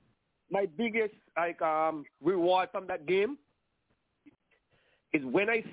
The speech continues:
see what India players do, and I really appreciate what they do. When the fans saw them coming close to the, to the boundary line, the fans roar, and these guys will react. They, they will shake their hand to let the fans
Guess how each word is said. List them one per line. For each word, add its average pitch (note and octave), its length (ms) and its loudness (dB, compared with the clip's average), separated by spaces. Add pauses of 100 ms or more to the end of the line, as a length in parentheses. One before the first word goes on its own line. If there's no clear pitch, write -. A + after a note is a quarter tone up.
see A3+ 420 0 (640)
what D#3+ 180 -2 (140)
India B3+ 380 2
players F3 480 0 (120)
do, C#4+ 280 2 (460)
and D3+ 120 2
I C#3 40 4
really B3+ 600 4
appreciate G#3+ 480 -4
what G3 100 -2
they F#3 80 -4
do. E3 200 -2 (340)
When A#3 220 2
the C4+ 200 2
fans A3+ 340 2 (180)
saw A#3 180 4
them A3+ 220 0
coming G#3+ 260 -2
close A3 500 4 (140)
to A3 120 -2
the, G3 260 2 (680)
to G#3 60 2
the G#3 60 4
boundary G#3 380 2
line, F#3+ 340 0 (420)
the F#3+ 80 0 (120)
fans A3 280 2
roar, G#3+ 520 4 (100)
and F#3+ 200 -6
these C4 180 -4 (100)
guys G#3 280 2
will G#3 180 -4
react. G#3 500 -4
They, G3+ 280 2
they G#3+ 80 2
will G#3 140 2 (160)
shake A#3+ 200 2
their A#3+ 100 -2
hand G#3 280 -4
to A3+ 60 -10
let G3+ 180 -4
the F#3+ 80 -4
fans F#3+ 300 -4